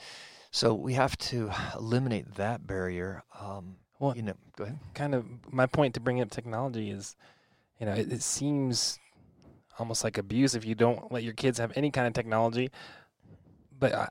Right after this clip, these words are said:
Speaker 2: I, I feel like parents today are more hesitant to remove screen time or to give screen time than it is to give the gospel.
Speaker 1: Yeah,
Speaker 2: Like, the
Speaker 1: absolutely.
Speaker 2: gospel's not number one on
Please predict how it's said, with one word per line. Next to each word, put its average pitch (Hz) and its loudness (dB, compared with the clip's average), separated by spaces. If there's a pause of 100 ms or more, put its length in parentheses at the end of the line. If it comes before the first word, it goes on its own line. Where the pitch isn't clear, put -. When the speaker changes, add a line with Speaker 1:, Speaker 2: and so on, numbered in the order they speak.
(120)
Speaker 2:
I, 120 -2 (260)
I 113 -4
feel 123 4
like 113 2
parents 123 0
today 120 2
are 113 6
more 120 6
hesitant 127 -4
to 113 -6
remove 110 -4
screen 147 -4
time 110 -6 (920)
or 107 -2
to - -6
give 123 2
screen 127 -2
time 113 0
than 110 0
it 104 -2
is 104 0
to - -4
give 104 -2
the 90 -8
gospel. - -12 (140)
Speaker 1:
Yeah, - -20
Speaker 2:
Like, - -20
the - -20 (120)
Speaker 1:
absolutely. - -2
Speaker 2:
gospel's 113 -2
not 113 -4
number 107 0
one 104 -2
on 101 -8